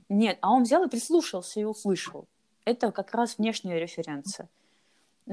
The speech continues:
ты говоришь: «Ты знаешь, ты сделал свою работу отлично, но <clears throat> вот здесь можно было бы лучше». А для этого нужно всего лишь навсего там позвонить ему не два раза, а три. Или там обратить внимание вот на то-то.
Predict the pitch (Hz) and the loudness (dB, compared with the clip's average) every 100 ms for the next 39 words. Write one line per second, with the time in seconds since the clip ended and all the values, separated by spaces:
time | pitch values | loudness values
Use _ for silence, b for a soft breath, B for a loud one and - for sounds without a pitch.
0 | 220 240 233 240 240 247 262 349 - 208 | 2 4 4 4 4 4 4 4 2 2
1 | 226 294 220 214 220 226 208 208 302 339 | 4 2 2 2 4 2 2 2 2 2
2 | - 196 196 196 - _ _ - 294 294 | 2 -2 -4 -6 -10 _ _ 2 4 4
3 | 220 202 233 220 320 226 226 208 196 185 | 2 0 2 2 0 -2 -6 -6 -8 -8
4 | 175 165 131 - - - _ _ _ _ | -6 -8 -8 -10 -12 -16 _ _ _ _
5 | _ _ _ _ _ - 208 214 311 320 | _ _ _ _ _ -6 -2 2 2 2
6 | 214 208 240 208 196 190 208 233 - 180 | -2 -2 -2 -6 -8 -8 -6 -8 -8 -12
7 | 175 170 175 180 214 226 208 196 190 185 | -10 -8 -6 -2 0 0 -2 -4 -2 2
8 | 233 214 175 170 - 156 135 - - 180 | 2 2 -2 -4 -4 -6 -6 -10 -8 -4
9 | 165 175 165 165 185 233 220 180 175 175 | -4 -4 -6 -4 -2 -2 -4 -4 -6 -8
10 | 160 160 156 - 147 - | -10 -12 -12 -14 -18 -20